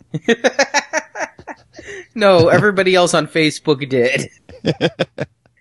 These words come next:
The sad thing is, I may have cooled it for everybody else, but I can't cool it for myself because I have a bad surfboard with my Silver Surfer and I want to buy a fixed one,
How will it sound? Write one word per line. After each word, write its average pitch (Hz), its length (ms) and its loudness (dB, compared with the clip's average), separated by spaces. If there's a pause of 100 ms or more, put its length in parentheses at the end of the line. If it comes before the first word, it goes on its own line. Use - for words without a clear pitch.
(180)
The 190 100 2
sad 240 440 0
thing 214 240 0
is, 202 500 2 (180)
I 196 140 -2
may 202 200 2
have 190 180 -2
cooled 220 340 -4
it 196 160 2
for 190 140 0
everybody 165 480 0
else, 170 280 0 (200)
but 185 120 2
I 175 120 0
can't 220 340 -2
cool 208 240 -4
it 196 140 -8
for 196 100 -10
myself 196 640 -2
because 196 380 0 (200)
I 196 180 0
have 196 540 -2 (160)
a 165 160 4
bad 170 680 -2
surfboard 190 800 0
with 170 160 -2
my 165 120 0
Silver 160 440 -2
Surfer 214 480 0
and 151 100 2
I 147 60 2
want 160 220 2
to 156 200 2 (160)
buy 165 220 0
a 147 180 -2
fixed - 500 -6
one, 147 360 -2